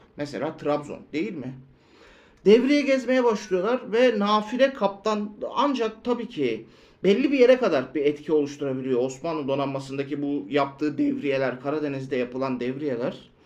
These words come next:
Ee, Leventlerin gücü, Osmanlı Leventlerinin gücü bu dönemde bu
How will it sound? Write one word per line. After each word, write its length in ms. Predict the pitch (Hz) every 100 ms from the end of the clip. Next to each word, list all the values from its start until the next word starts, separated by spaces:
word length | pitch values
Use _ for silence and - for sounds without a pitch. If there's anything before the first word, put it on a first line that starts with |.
| _ - - - _ _ -
Ee, 60 | 165 170 170 165 165 165 - _ _ - 165
Leventlerin 600 | 240 294 294 277 247 233
gücü, 380 | 269 254 277 294 - -
Osmanlı 540 | 180 185 196 247 220
Leventlerinin 680 | 185 185 208 208 190 165 147
gücü 400 | 175 208 156 190 - -
bu 140 | 214
dönemde 560 | 214 170 143 170 233 247 - _ _ -
bu 520 | 196 226 226 226